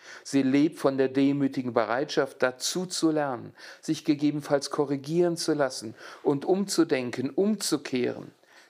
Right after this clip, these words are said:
Den Demütigen gibt der Herr Gnade.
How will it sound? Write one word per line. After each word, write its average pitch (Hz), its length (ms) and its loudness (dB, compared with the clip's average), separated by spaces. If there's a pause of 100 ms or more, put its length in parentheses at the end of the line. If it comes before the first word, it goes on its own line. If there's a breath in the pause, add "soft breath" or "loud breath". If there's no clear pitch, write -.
Den 120 220 0
Demütigen 151 840 0
gibt - 280 -10
der 120 80 2
Herr 127 280 -2
Gnade. 135 560 -4